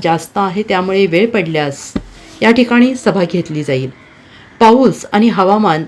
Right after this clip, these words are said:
तपासल्यानंतरच आयोजकांकडून अंतिम निर्णय घेतला जाईल. तुर्तास पंतप्रधान नरेंद्र मोदी यांची सभा एसपी कॉलेजच्या मैदानावर पार पडावी यासाठी मेहनत घेतली जात आहे.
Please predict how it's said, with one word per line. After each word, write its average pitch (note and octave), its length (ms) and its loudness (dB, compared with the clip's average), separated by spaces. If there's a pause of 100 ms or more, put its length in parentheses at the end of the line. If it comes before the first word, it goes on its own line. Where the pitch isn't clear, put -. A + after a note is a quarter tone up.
तपासल्यानंतरच G3+ 1000 0
आयोजकांकडून F#3 720 -2 (100)
अंतिम G#3 360 0
निर्णय G3 300 0
घेतला D3+ 380 -4
जाईल. C3+ 280 -4 (640)
तुर्तास G3+ 440 2 (320)
पंतप्रधान F3+ 520 0
नरेंद्र F#3+ 340 2
मोदी G3 260 2
यांची G3+ 280 2
सभा G#3 260 0 (100)
एसपी F#3 260 -4
कॉलेजच्या A#3+ 380 4
मैदानावर A#3 400 2
पार A3 200 0
पडावी G#3+ 320 0
यासाठी G3 380 0
मेहनत E3+ 320 -2
घेतली D#3 300 -4
जात D3 200 0
आहे. D3+ 200 -4